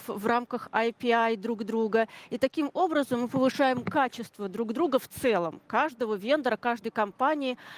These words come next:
э, с которой мы идём в интеграцию. Ну и, наверное, я здесь как раз поддержу Николая в том отношении, что, м, в, в рамках технологического партнёрства идёт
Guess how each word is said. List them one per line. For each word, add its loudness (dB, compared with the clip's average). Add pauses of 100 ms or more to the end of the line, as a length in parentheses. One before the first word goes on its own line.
(240)
э, 2
с -14
которой 0
мы 0
идём 0
в -10
интеграцию. -2 (480)
Ну 4
и, 6
наверное, 2
я 4
здесь -4
как -2
раз 2 (160)
поддержу 0 (180)
Николая 2
в -14
том 2
отношении, 0
что, 0 (100)
м, -2 (140)
в, -8 (100)
в -4
рамках -2
технологического 0
партнёрства -4
идёт 0